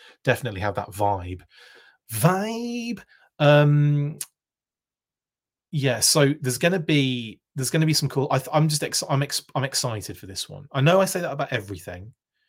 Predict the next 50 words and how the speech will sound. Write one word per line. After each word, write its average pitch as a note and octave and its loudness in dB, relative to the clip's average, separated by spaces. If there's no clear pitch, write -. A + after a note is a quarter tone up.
He's D#3+ 4
not A#3+ 6
gonna F#3+ 2
be B3+ 8
that, - 2
he's C3 -2
not F3 2
gonna D3+ 0
be C3+ -4
that, A#2 -2
that G2 -4
big. F#2 -10
He's A2 -8
just D3 -4
gonna D#3 4
be C3 -4
the C3+ 2
biggest A#2+ -2
one A2+ -4
in G#2+ -6
the G#2 -4
line. G2 -4
He's G#2 -12
gonna C#3 2
be C3 -4
a C3 -6
touch - -2
taller A#2+ 0
than G#2+ -6
Serpentor, F#2 -6
I F#2 -6
believe, F2+ -12
is, F#2+ -6
uh, F#2 -4
from G2+ -10
what, F#2+ -8
from A2 -6
my G#2+ 0
understanding. F#2 -6
Uh, G#2+ 2
he's C3+ 4
not F#3 6
gonna D#3+ 0
be, D3 0
he's C#3 0
not F3+ 0
gonna C#3 -4
tower A2+ -2
over F#2+ -4
Serpentor, F#2 -6